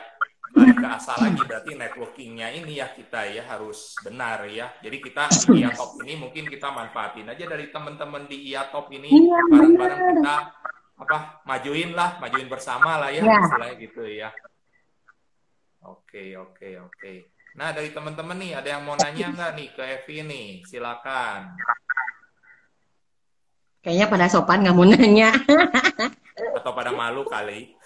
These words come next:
Speaker 2: Iya, kali ya, padahal nggak juga nongol ya, kok ya.
Speaker 1: Iya, nongol,
Speaker 2: Ayo,
Speaker 1: nongol
Speaker 2: Koko.
Speaker 1: doang. Wait,
Speaker 2: Koko
Speaker 1: wait.
Speaker 2: gimana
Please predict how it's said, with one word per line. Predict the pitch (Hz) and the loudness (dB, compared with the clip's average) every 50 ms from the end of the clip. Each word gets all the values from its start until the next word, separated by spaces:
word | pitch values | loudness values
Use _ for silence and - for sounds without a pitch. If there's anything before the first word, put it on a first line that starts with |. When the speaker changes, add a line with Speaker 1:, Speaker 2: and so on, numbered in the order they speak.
| - - - 185 - 220 - - 453 - - 494 440 - - 539 - - - | -16 -14 -14 -12 -10 -6 -2 -2 -2 0 -2 -4 -4 -4 -8 -10 -10 2 6
Speaker 2:
Iya, | 226 262 214 196 190 202 226 | 8 8 8 8 8 6 6
kali | 220 202 202 202 202 | 6 6 6 6 6
ya, | 202 214 247 233 | 8 6 6 4
padahal | 214 190 185 190 214 | 4 4 6 4 4
nggak | 214 196 190 | 6 4 4
juga | 190 185 190 190 190 | 6 6 6 6 6
nongol | 190 185 185 196 196 196 190 | 4 4 6 6 6 6 6
ya, | 190 | 4
kok | 190 208 214 | 4 4 4
ya. | 233 247 302 311 - _ _ _ _ _ _ 269 - - _ | 6 4 4 2 -2 _ _ _ _ _ _ -14 -14 -14 _
Speaker 1:
Iya, | - 127 120 120 123 135 | -14 -8 -4 -4 -4 -4
nongol, | 143 135 131 127 - | -4 -6 -4 0 2
Speaker 2:
Ayo, | 339 381 349 | 4 4 4
Speaker 1:
nongol | 320 285 | 4 4
Speaker 2:
Koko. | 254 247 - - 349 | 2 2 2 0 0
Speaker 1:
doang. | - - 226 294 339 359 - - _ _ _ | 0 -2 -6 -4 -6 -6 -6 -8 _ _ _
Wait, | - 247 226 | -12 -8 -8
Speaker 2:
Koko | 269 277 - | -6 -4 0
Speaker 1:
wait. | - 302 | 4 8
Speaker 2:
gimana | 311 285 285 294 349 | 10 10 10 10 8